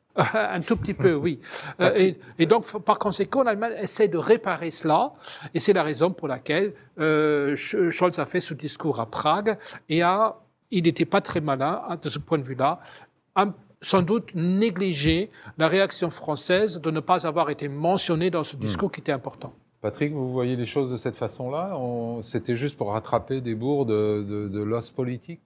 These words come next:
Speaker 2: euh ?
Speaker 1: C'est plus que des bourdes.
Speaker 2: Oui, mais enfin, tout de
Speaker 1: Les
Speaker 2: même.
Speaker 1: Polonais
Speaker 2: Est-ce que ça n'est,
Speaker 1: reprochent
Speaker 2: est-ce
Speaker 1: à
Speaker 2: que ça n'était pas
Speaker 1: l'Allemagne
Speaker 2: l'expression
Speaker 1: aujourd'hui
Speaker 2: d'une vision positive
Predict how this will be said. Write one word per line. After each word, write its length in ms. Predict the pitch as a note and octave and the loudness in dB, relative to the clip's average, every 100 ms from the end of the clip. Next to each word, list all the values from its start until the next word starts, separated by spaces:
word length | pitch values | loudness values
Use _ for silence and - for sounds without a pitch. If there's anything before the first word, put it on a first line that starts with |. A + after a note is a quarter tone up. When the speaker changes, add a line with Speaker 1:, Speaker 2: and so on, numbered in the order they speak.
| - | -8
Speaker 2:
euh ? 220 | A#2+ A2 - | -6 -6 -10
Speaker 1:
C'est 80 | - | -20
plus 160 | G#3+ | -20
que 100 | - | -20
des 100 | F3 | -20
bourdes. 340 | - C4+ - - _ _ _ - | -16 -16 -16 -20 _ _ _ 0
Speaker 2:
Oui, 280 | C#3 B2 E2+ | 2 2 0
mais 100 | G#2+ | -4
enfin, 440 | G#2 C#3 A#2+ G#2 - _ | -2 0 0 -2 -12 _
tout 80 | E3 | 2
de 40 | |
Speaker 1:
Les 60 | F#3 | 4
Speaker 2:
même. 220 | D3+ A#2+ | 4 2
Speaker 1:
Polonais 840 | C#4 D#4 B3+ A#3+ C4 C#4+ A#3+ D#3+ D3 | 4 4 4 2 -2 0 2 0 -2
Speaker 2:
Est-ce 160 | B2+ - | 0 4
que 80 | |
ça 160 | C#3+ D3 | 4 4
n'est, 100 | C#3 | 4
Speaker 1:
reprochent 300 | A#3 A#3 - | 4 4 -2
Speaker 2:
est-ce 120 | C#3+ F3 | 0 2
Speaker 1:
à 60 | |
Speaker 2:
que 80 | E3+ | 4
ça 120 | E3+ F#3+ | 6 4
n'était 100 | G3 | 4
pas 140 | A#3+ | 4
Speaker 1:
l'Allemagne 160 | C#4 C#4 - | 4 4 4
Speaker 2:
l'expression 200 | B3+ G#3+ | 4 4
Speaker 1:
aujourd'hui 540 | B3 G3 F3 F3+ F#3+ A#3+ | 4 4 0 0 -2 -8
Speaker 2:
d'une 200 | G#2+ B2+ A2+ | -6 -4 0
vision 360 | C#3+ B2+ D3+ | 0 2 2
positive 840 | A#2+ F3+ E3+ C#3+ - D3 C3+ G#2+ | 2 2 0 0 -6 -6 -6 -6